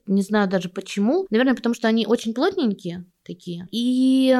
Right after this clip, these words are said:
просто дело даже не в том, что они плохие или не подходят. Дело в том, что просто у меня есть менструальная <laughs> чаша и трусики. Оно лежит, оно красивое, оно ждет своего часа. Обязательно, если что, ну, конечно, я воспользуюсь. Но пока это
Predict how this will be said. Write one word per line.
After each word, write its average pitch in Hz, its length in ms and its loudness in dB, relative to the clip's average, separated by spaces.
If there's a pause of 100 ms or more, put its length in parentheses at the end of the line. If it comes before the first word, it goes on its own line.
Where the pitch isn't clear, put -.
(120)
просто 269 360 2
дело 247 240 4
даже 233 180 2
не 247 80 2
в 240 80 -8
том, 339 160 2
что 262 200 0
они 214 220 -2
плохие 220 560 -2
или 208 280 2
не 202 180 0
подходят. 247 460 2
Дело 220 200 2
в 214 60 -10
том, 277 160 2
что - 160 -6
просто 208 320 -2
у - 20 -2
меня 202 220 0 (260)
есть 208 280 -4
менструальная 220 720 -2
<laughs> 214 40 -12
чаша 254 360 -2
и 202 160 -2
трусики. 196 640 -8
Оно 214 200 4
лежит, 220 460 2
оно 202 180 -2
красивое, 226 540 0
оно 190 160 0
ждет 202 240 0
своего 185 300 -2
часа. 233 400 0
Обязательно, 190 640 0
если 185 320 -4
что, - 200 -4
ну, 214 120 -2
конечно, 180 340 -6
я 170 80 -4
воспользуюсь. 180 640 -8
Но 220 200 4
пока 233 360 2
это 208 340 0